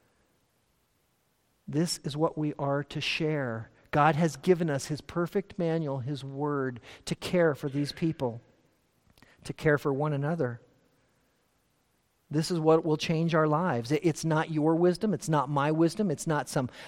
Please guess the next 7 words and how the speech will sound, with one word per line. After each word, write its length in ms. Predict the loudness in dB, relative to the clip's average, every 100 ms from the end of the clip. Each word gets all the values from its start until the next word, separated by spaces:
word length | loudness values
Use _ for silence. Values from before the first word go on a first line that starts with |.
| -4
pastor 460 | 4 4 4 2 4
that 240 | 2 0
can, 340 | -2 -2 -2 -2
you 140 | -2
know, 100 | -2 -2
entertain 640 | 0 0 -2 -2 0 2
you 380 | 2 2 0